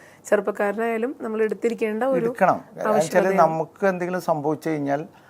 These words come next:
Speaker 2: നമുക്ക്
Speaker 1: ഡിപെൻഡൻസ്.
Speaker 2: ഡിപെൻഡൻസിന് ആ ഒരു
Speaker 1: അതെ.
Speaker 2: ബെനിഫിറ്റിന്. പിന്നെ അതല്ല, നമ്മൾ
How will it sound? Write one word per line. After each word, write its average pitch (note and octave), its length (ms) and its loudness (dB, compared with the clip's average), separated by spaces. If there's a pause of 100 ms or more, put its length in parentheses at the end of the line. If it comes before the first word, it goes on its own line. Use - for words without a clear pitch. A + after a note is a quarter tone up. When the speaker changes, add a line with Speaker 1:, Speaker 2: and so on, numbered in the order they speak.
(320)
Speaker 2:
നമുക്ക് B2+ 300 -2 (200)
Speaker 1:
ഡിപെൻഡൻസ്. G#3+ 480 -4
Speaker 2:
ഡിപെൻഡൻസിന് A#2+ 420 -4
ആ B2 140 -2
ഒരു A#2 200 -2
Speaker 1:
അതെ. G#2 100 -6
Speaker 2:
ബെനിഫിറ്റിന്. G#2+ 380 -10 (380)
പിന്നെ C#3+ 260 0
അതല്ല, D3+ 240 -2 (240)
നമ്മൾ C3+ 280 -2